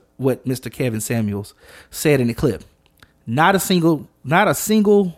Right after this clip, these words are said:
woman or black woman responded to that question. Not a single one. But guess who did respond? Single black men and women who are married or booed up in long-term relationships.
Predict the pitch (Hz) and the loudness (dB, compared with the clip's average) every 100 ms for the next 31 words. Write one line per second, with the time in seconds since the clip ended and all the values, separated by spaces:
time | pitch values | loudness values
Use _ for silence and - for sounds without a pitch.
0 | _ 135 147 196 147 131 - 208 220 147 | _ -2 2 4 4 0 2 4 4 2
1 | 135 - 120 117 120 _ _ _ _ _ | 0 0 0 0 -4 _ _ _ _ _
2 | _ _ _ - 123 135 101 98 107 92 | _ _ _ -8 -2 0 -2 -4 -10 -10
3 | 87 82 104 - 143 127 - 160 151 151 | -10 -12 -16 -8 -4 -4 -4 -2 2 2
4 | 123 90 _ _ _ _ _ _ - 139 | 2 -2 _ _ _ _ _ _ -10 -2
5 | 262 - 208 208 151 - 123 92 - - | 0 2 4 4 4 2 -2 -4 -8 -20
6 | _ _ _ _ _ _ - 156 147 127 | _ _ _ _ _ _ -8 -2 0 2
7 | 110 104 131 185 247 254 _ _ _ _ | 0 0 2 4 4 0 _ _ _ _
8 | _ _ _ _ - 139 113 110 190 349 | _ _ _ _ -4 0 0 4 4 6
9 | 175 135 160 - - _ _ - 165 131 | 6 4 0 -8 -20 _ _ -2 2 4
10 | 120 165 214 240 226 _ _ _ - 135 | 6 6 6 2 -2 _ _ _ 2 4
11 | 120 104 - 113 156 196 175 160 135 147 | 4 2 -6 2 6 8 6 4 2 2
12 | 151 147 131 113 107 - - | 2 2 0 -2 -8 -12 -16